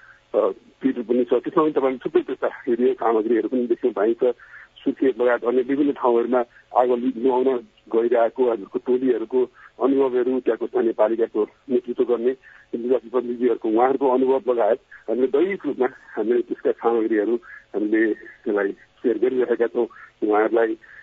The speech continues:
त्यो सामग्रीहरू पनि हेर्न म आग्रह गर्दछु। त्यसो चाहिँ वन मन्त्रालयले पनि र सामुदायिक वन उपभोक्ता,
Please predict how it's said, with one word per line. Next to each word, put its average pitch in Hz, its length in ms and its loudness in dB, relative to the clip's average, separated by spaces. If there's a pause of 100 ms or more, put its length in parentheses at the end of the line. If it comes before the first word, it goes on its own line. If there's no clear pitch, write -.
(160)
त्यो 117 120 0
सामग्रीहरू 107 480 0
पनि 127 120 0
हेर्न 110 380 0 (200)
म 104 140 0
आग्रह 107 340 0
गर्दछु। 101 420 0
त्यसो - 520 -4
चाहिँ 330 220 0
वन 147 160 0
मन्त्रालयले 139 460 2
पनि 117 240 -4 (460)
र 123 180 0
सामुदायिक 127 440 0 (120)
वन 127 160 2
उपभोक्ता, 120 320 0